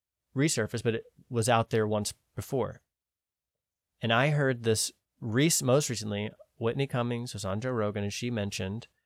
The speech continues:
"Did you hear that, like,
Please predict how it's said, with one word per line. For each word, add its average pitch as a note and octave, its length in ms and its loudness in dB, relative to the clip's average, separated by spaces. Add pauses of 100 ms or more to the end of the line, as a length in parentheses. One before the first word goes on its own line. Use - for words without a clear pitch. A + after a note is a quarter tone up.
(460)
"Did G#2 160 -2
you B2+ 140 -2
hear G2+ 540 -4 (440)
that, G#2+ 180 -2
like, G#2 360 -4